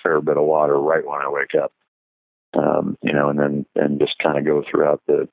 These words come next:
get, get a couple of dogs out or get my dog out. And, uh, usually make, uh, make a cup of coffee and, and, uh, and then go right into, into training. Right this minute, I've got a handler course going on.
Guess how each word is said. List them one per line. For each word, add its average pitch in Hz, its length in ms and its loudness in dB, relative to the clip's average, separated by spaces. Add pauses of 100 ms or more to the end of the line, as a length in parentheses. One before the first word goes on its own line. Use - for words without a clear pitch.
get, 80 180 -2 (100)
get 78 140 0
a - 40 0
couple 76 360 0
of 73 80 -2
dogs 76 400 0
out 76 160 0
or 71 80 0
get 76 180 -2
my 76 220 2
dog 76 260 2
out. 73 260 2
And, 71 100 -6 (1000)
uh, 78 220 -2
usually 73 300 0
make, 73 320 0
uh, 76 200 2
make 76 220 -2
a - 140 -8
cup - 160 -2
of 76 80 -8
coffee 73 480 0
and, 73 320 -4
and, 76 280 0
uh, 73 400 2
and 78 140 -4
then 73 320 -2
go 76 120 2
right 73 260 2
into, 76 500 0
into 76 140 -4
training. 73 360 -2
Right 78 200 0
this 76 200 -2
minute, 78 240 0
I've 76 140 2
got 76 140 2
a 78 100 0
handler 78 240 2
course 78 340 0
going 73 260 2
on. 76 300 0